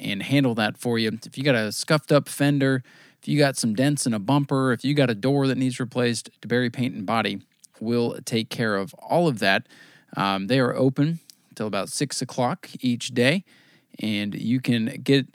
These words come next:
in touch with them by giving them a call at three eight six, three two zero, zero two six seven. And they're located at four hundred Sherman Court,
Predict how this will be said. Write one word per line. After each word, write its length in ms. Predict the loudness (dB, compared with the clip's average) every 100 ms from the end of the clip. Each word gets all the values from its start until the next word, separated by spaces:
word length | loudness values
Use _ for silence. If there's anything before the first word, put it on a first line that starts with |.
| -12
in 100 | -8
touch 300 | -2 -2 0
with 120 | -2
them 340 | 0 0 0 -6 _ -20 0
by 120 | 2
giving 320 | 4 2 0 -2
them 160 | -4
a 80 | -6
call 500 | -4 0 2 2 -2 -4
at 360 | -4 -4 -6 -14 -8
three 280 | -4 -2 -2
eight 180 | -4 -4
six, 440 | -2 -2 -4 -10 _ -6
three 220 | -4 -4
two 240 | -6 -6
zero, 440 | -2 0 2 0 -2 _ _ _
zero 340 | -6 0 0 0
two 460 | 2 2 2 0
six 380 | -4 -4 -4 -4
seven. 400 | 0 2 2 0
And 100 | -4
they're 160 | -4 -4
located 500 | -2 -2 -2 -4 -4
at 100 | -8
four 260 | 0 2 2
hundred 320 | 2 -2 -4
Sherman 420 | -2 0 0 -2
Court, 380 | 0 0 2